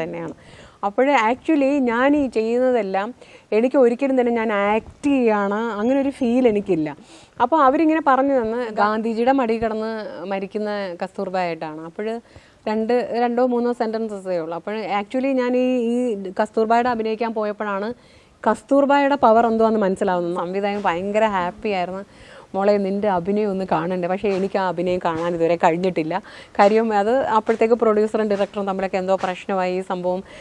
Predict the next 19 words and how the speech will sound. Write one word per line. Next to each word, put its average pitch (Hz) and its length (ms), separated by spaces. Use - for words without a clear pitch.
ഏ, 175 360
അതിൻ്റെ 180 220
producer 180 420
വാങ്ങിച്ചിട്ട് 180 500
അങ്ങ് 180 140
വിദേശത്ത് 170 440
കൊണ്ടുപോയി. 170 500
എനിക്കിതുവരെ 180 480
കാണാൻ 170 300
കഴിഞ്ഞിട്ടില്ല. 156 480
ഈ 196 160
പറഞ്ഞത് 190 320
മാത്രമേ 180 380
എനിക്കറിയുള്ളൂ. 160 680
അങ്ങനെ 202 300
അഭിനയത്തിൻ്റെ 196 640
ഫീൽഡിലും 180 560
ഞാൻ 180 280
വന്നു. 151 200